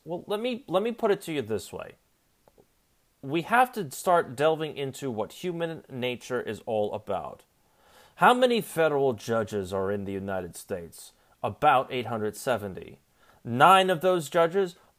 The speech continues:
only deal with international cases. So let's chop it down to eight hundred sixty-one judges.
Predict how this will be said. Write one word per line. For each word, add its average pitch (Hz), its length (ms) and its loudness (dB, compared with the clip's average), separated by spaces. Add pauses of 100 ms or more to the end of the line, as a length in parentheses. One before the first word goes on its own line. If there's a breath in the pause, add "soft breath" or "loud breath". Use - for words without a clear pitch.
only 196 540 6
deal 160 420 -4 (640)
with 104 300 -2
international 139 960 -2 (240)
cases. 123 640 -2 (300)
So 147 260 6
let's 170 520 0 (280)
chop 143 320 2
it 95 120 -8
down 127 280 0
to 131 180 -4
eight 156 220 -4
hundred 139 460 -2
sixty-one 135 840 -4
judges. 104 600 -2